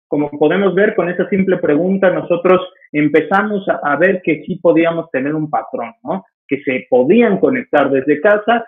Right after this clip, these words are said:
y que no íbamos a tener esa movilidad, que no los íbamos a arriesgar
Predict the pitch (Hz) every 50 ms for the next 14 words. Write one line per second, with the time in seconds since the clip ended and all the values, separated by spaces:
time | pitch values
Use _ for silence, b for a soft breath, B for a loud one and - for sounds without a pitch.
0 | B B _ 165 156 156 - 156 156 170 175 185 196 196 196 190 190 180 170 151
1 | - 131 - - 139 143 160 170 170 160 160 156 147 143 131 123 131 123 120 123
2 | 120 131 123 - - 131 139 156 170 180 175 175 185 175 170 170 160 156 143 -
3 | - 120 123 127 135 139 143 143 139 135 143 143 165 165 180 196 208